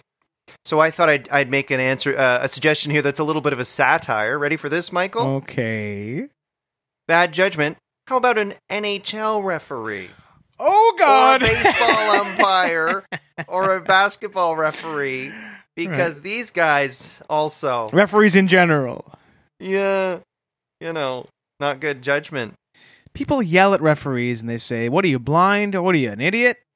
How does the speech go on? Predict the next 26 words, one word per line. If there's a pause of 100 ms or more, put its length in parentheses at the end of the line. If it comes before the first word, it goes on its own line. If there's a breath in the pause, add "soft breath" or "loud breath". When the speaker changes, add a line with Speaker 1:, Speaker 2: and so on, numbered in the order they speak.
(460)
Speaker 1:
Mm.
Speaker 2:
'Cause
they
don't (300)
Speaker 1:
You
know?
Speaker 2:
They, (140)
yeah. (540)
Speaker 1:
And
then
the
cops
would
be
like,
"What
do
you
want?
I'm
a
cop." (840)
And
then
they
go,